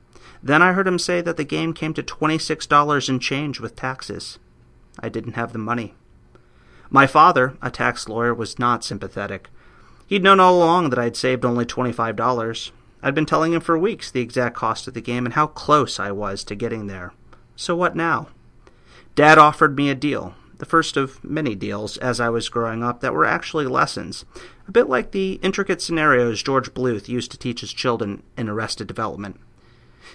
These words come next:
The deal was not structured to my advantage. My father would front the extra dollar and change I needed to buy the game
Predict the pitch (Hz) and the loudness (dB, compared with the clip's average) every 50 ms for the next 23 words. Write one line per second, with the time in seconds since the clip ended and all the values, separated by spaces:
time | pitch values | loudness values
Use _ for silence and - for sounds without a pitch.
0 | - - - 135 151 156 147 131 123 117 107 123 127 127 120 - - - 127 113 | -4 -4 0 4 6 6 6 6 4 0 0 -2 -2 -2 -2 -4 -2 -2 -2 -2
1 | - 117 104 - - 113 113 107 104 101 98 104 107 107 101 95 95 95 - - | -2 -6 -8 -8 -8 -8 -6 -6 -6 -8 -8 -8 -8 -8 -10 -10 -10 -12 -14 -16
2 | - - - - - - - - 107 123 - 151 147 151 151 147 131 120 131 127 | -20 -20 -20 -20 -20 -20 -10 -8 -8 -2 4 4 4 6 4 2 0 0 -2 -2
3 | 113 - - - - - 170 180 196 196 170 151 151 147 - - - 117 123 135 | -2 -8 -18 -20 -4 0 0 2 2 2 0 0 0 0 -4 -10 -4 2 6 6
4 | 139 135 127 113 110 110 104 - - 147 139 131 117 120 120 120 117 110 113 107 | 6 6 4 0 0 -4 -6 -4 -2 0 0 0 0 0 0 0 -2 -2 -4 -8
5 | 104 101 110 107 107 101 104 104 - 131 127 120 110 104 101 | -4 -4 -4 -4 -4 -6 -8 -4 -4 -2 -2 -2 -4 -6 -8